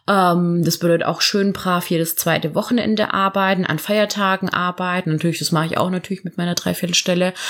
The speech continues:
Und, äh, müsste mir, glaub ich, eine kleinere Wohnung suchen, ähm, damit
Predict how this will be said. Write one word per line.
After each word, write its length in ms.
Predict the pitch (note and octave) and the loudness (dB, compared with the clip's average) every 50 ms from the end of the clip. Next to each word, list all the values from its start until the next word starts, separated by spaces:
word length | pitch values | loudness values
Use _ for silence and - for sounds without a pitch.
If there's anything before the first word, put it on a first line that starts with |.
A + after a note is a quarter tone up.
| - - - - - - - _ _ | -6 -4 -4 -6 -8 -10 -12 _ _
Und, 680 | - G#3+ A3+ A#3 B3 B3+ C4 C4 C4 B3+ A#3+ - A#3 - - | 2 4 4 4 4 4 4 4 4 2 2 0 -2 -2 0
äh, 440 | - F#3+ F#3+ G3 G3 G3 F#3+ F#3+ F#3 | 0 2 2 4 4 4 4 4 4
müsste 320 | G3 G#3 A3+ A3 - A#3 | 4 4 2 2 2 2
mir, 140 | G#3 G3+ F#3+ | 2 2 2
glaub 200 | G3 F#3+ F#3 F#3 | 2 2 2 2
ich, 100 | F3 - | 0 -2
eine 100 | F3+ E3+ | -2 -2
kleinere 540 | - - F3 E3+ F3 F3+ F#3 F3 F3+ D#3+ D3+ | 0 0 2 2 4 2 2 2 0 0 2
Wohnung 340 | E3 F3+ G#3 G#3+ G3+ G3+ | 2 2 2 2 2 0
suchen, 580 | - - - G3+ F#3+ F#3+ F#3 - - F#3+ F#3+ F#3 F3+ F3+ - - | -2 -2 -2 -2 -2 -2 -2 -2 0 2 2 4 4 2 2 0
ähm, 460 | - E3 E3 E3 E3 E3 E3 E3 E3+ E3 - - - - - - - | 0 0 2 2 2 2 0 0 0 -2 -4 -8 -8 -8 -10 -4 0
damit 420 | E3+ E3 E3 E3+ F3 E3+ - - | 2 4 4 4 4 2 0 -8